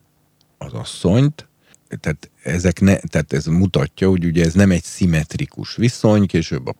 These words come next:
Péter apostol azt mondja, hogy a férfiak, ö, t-, tisztelettel bánjanak a nő-, nőkkel, mint gyengébb edénnyel. Pont azért engedjük előre őket az ajtóba, meg, meg ny-,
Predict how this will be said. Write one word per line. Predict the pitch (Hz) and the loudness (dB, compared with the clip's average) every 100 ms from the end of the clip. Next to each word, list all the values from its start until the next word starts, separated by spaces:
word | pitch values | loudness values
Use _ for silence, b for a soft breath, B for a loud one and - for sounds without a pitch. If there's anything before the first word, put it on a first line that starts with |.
| _ - | _ -4
Péter | 73 - 73 | -4 0 -2
apostol | - 76 - 71 | -2 -6 -4 -2
azt | 71 - | -2 -2
mondja, | 73 71 67 | -2 -2 -2
hogy | 65 | -4
a | |
férfiak, | 62 69 67 - 65 - - - - _ - | -4 -4 -4 -4 -6 -6 -18 -18 -20 _ -18
ö, | - 69 64 58 - - - | -12 -8 -8 -8 -12 -20 -18
t-, | - - | -18 -8
tisztelettel | - 80 - 80 73 69 _ - 55 57 | -4 -4 -2 0 0 -2 _ -8 -6 -4
bánjanak | 52 76 76 73 69 62 - _ _ | -2 0 2 0 0 -4 -10 _ _
a | - | -14
nő-, | 73 73 76 71 - | -8 -6 -4 -6 -6
nőkkel, | 80 80 - - 71 67 - - 76 80 | -4 -4 -6 -6 -6 -6 -10 -10 -6 -2
mint | 82 78 73 78 | -2 -4 -6 -4
gyengébb | 76 76 69 65 71 73 | 0 2 2 0 -4 -2
edénnyel. | 90 87 95 98 101 110 | -2 0 0 2 0 0
Pont | - 90 78 - | 0 -2 -2 -4
azért | - 78 71 67 65 - _ _ _ B B B B B B _ - | -2 -2 0 -4 -6 -14 _ _ _ B B B B B B _ -8
engedjük | 76 69 69 69 73 | -6 -6 -8 -8 -10
előre | 78 73 71 76 | -8 -6 -6 -8
őket | 71 71 - - | -10 -12 -16 -12
az | |
ajtóba, | 80 80 76 - 76 73 | -8 -8 -6 -6 -6 -6
meg, | 76 76 76 _ - | -8 -10 -12 _ -20
meg | 80 76 71 76 | -16 -16 -14 -10
ny-, | 76 | -10